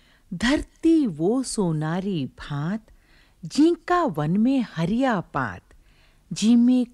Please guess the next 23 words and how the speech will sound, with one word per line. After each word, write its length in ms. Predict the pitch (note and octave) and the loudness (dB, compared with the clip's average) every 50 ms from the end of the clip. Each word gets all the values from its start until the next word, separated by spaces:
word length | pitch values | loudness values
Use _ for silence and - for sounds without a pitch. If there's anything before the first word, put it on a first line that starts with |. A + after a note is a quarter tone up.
| _ _ | _ _
कोयल 500 | - C#3+ C#3 D3+ D#3+ E3+ G3+ A3 A#3 A#3+ | -8 -4 -2 0 2 2 2 2 2 0
कूके 640 | A3+ - _ - D#3+ D3 - - - - G#3 G#3 G3 | -2 -6 _ -8 -8 -8 -8 -12 -8 -4 -2 -2 -2
प्रात, 580 | F#3 - _ D#3 D3 C#3 D3 D#3 E3 E3 E3 _ - - _ _ _ _ _ _ _ _ - | -2 -4 _ -6 -6 -4 -4 -4 -4 -6 -8 _ -20 -20 _ _ _ _ _ _ _ _ -6
जी 160 | - C4+ D4 D#4 | 0 2 4 4
में 300 | D#4+ D#4+ E4 E4+ E4+ D#4 | 4 2 0 0 0 0
मिर्गा 560 | A3+ F3 D3+ D#3+ D#3 D#3 - A3+ A#3 B3 A#3+ | 0 0 0 -2 -4 -4 -4 -2 -2 -2 -2
डोले 520 | F3+ C#3 D3+ C#3 C#3+ C#3 C#3 D#3+ F3 F3 | -4 -4 -6 -4 -4 -4 -2 -2 -2 -2
रात।" 320 | D3 C3+ A2+ A2 G#2 G2+ - _ _ _ _ _ _ _ _ _ _ _ _ _ _ - - - | -2 -4 -6 -8 -10 -12 -16 _ _ _ _ _ _ _ _ _ _ _ _ _ _ -20 -4 -2
यानी 540 | A3 F3 D3 C3+ B2+ B2 B2+ D3 F#3+ A3 A3+ - _ _ _ _ _ _ _ _ _ _ _ _ _ _ G#3+ | 0 0 0 -2 -4 -6 -4 -2 -2 -4 -4 -6 _ _ _ _ _ _ _ _ _ _ _ _ _ _ -8
वो 200 | F#3 A#3+ D4+ D4+ | -2 -2 -2 0
धरती 560 | - B3+ C#4 C#4 - - - D#4 D#4 D4+ D4+ - _ _ _ _ _ | 0 -4 -6 -6 -6 -4 -2 -2 -2 -2 -4 -10 _ _ _ _ _
सोने 600 | - - - - - - A3+ G#3+ G#3 A3 C#4 D#4 | -16 -8 -6 -4 0 2 4 4 6 6 4 4
जैसी 340 | C4+ - A#3 F3+ - - F3+ | 2 0 -2 -2 -2 -6 -10
होती 360 | D#3+ - E3 D#3+ - - E3 | -10 -8 -10 -10 -6 -6 -6
है, 480 | C#3 C#3+ G3 A#3 C4 - _ _ _ _ _ _ _ _ _ _ _ - | -6 -6 -8 -8 -8 -10 _ _ _ _ _ _ _ _ _ _ _ -8
जहाँ 360 | G3+ B3+ C4 C4+ C#4+ E4 E4 | -2 -2 -2 0 0 -4 -6
के 180 | D#4 - - B3+ | -4 -4 -6 -2
वनों 340 | F3 F3+ E3+ E3+ G#3 A#3 | -2 0 0 2 0 2
में 260 | A#3+ A#3+ C4+ C#4 C#4+ C4+ - _ _ _ _ _ - - | 2 2 2 0 0 -4 -10 _ _ _ _ _ -4 -2
हरियाले 440 | B3 A3+ A3 B3+ C4 C4+ C#4+ E4 | -2 0 2 2 2 2 0 -2
पत्ते 460 | D#4+ - - E3+ D#3 - _ - A#3+ B3+ | -2 -2 -4 -4 -4 -4 _ -4 -4 -4
होते 360 | - - F3 D3+ - E3+ D#3 | -2 -4 -6 -6 -4 -6 -8
हैं, 260 | A#2 A#2 C#3+ C#3+ D3+ | -6 -6 -10 -10 -10